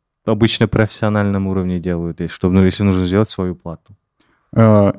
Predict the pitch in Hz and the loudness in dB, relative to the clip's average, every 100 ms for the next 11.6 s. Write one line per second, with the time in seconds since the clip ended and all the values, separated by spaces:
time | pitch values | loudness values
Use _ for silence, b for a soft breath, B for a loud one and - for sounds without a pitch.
0 | - 110 113 - 110 107 107 98 101 101 | -2 0 0 0 2 6 4 4 2 4
1 | 131 - - 104 139 101 139 - - - | 2 2 4 4 4 2 -4 -8 -6 0
2 | 104 92 87 85 95 - _ _ - 107 | 2 2 0 -2 -8 -18 _ _ -2 2
3 | 98 95 92 - - 165 - _ - 110 | 4 4 2 -2 -2 -2 -4 _ -6 2
4 | 120 151 - 104 - 101 127 127 98 - | 2 2 -4 -6 0 2 2 2 -4 -2
5 | 104 95 104 - - - 92 85 92 92 | 0 2 0 0 -10 -10 -10 -4 0 0
6 | 90 - _ _ - 107 - - - 95 | -2 -8 _ _ 0 0 0 -4 -4 -8
7 | - - 95 90 - - - _ _ - | -8 -4 -4 -4 -8 -12 -14 _ _ -4
8 | 170 175 - 123 110 92 113 98 98 104 | 0 0 0 4 4 6 4 4 4 4
9 | 95 95 95 110 107 110 104 - - 113 | 4 2 2 0 2 2 0 -2 0 2
10 | 113 101 98 98 - 92 95 95 90 90 | 2 0 -6 -8 -6 -2 2 2 0 -4
11 | - 90 95 92 95 92 | -6 0 2 2 2 0